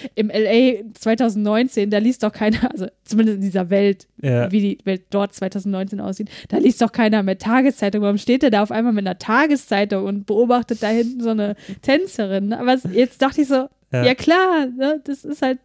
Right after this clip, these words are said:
Speaker 2: Ja, es
Speaker 1: sieht
Speaker 2: wird ja
Speaker 1: man,
Speaker 2: auch
Speaker 1: wo es
Speaker 2: für,
Speaker 1: herkommt.
Speaker 2: für den Zuschauer sofort, äh, klar, dass er jetzt gerade jemand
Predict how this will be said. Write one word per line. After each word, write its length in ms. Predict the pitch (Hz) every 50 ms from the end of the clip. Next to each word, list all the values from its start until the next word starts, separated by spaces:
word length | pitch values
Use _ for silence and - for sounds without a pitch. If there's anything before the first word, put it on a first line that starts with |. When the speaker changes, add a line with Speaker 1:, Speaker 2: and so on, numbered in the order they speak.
| _ _
Speaker 2:
Ja, 180 | 127 123 127 139
es 120 | 135 - -
Speaker 1:
sieht 60 | -
Speaker 2:
wird 100 | 311 -
ja 80 | - 320
Speaker 1:
man, 80 | 294 302
Speaker 2:
auch 40 | 311
Speaker 1:
wo 40 |
es 100 | 320 - -
Speaker 2:
für, 60 | 349
Speaker 1:
herkommt. 480 | 370 381 - - 208 190 190 202 170 -
Speaker 2:
für 100 | - 143
den 120 | 131 123
Zuschauer 360 | - - 156 - - 156 143
sofort, 580 | 131 135 120 - - 143 143 156 - - - -
äh, 180 | 151 147 139 135
klar, 480 | - - - 127 120 135 151 165 165
dass 240 | 156 143 147 131 - 156
er 140 | 139 135
jetzt 260 | 135 135 139 - - -
gerade 280 | 143 127 131 135 143
jemand 280 | 139 131 131 135 135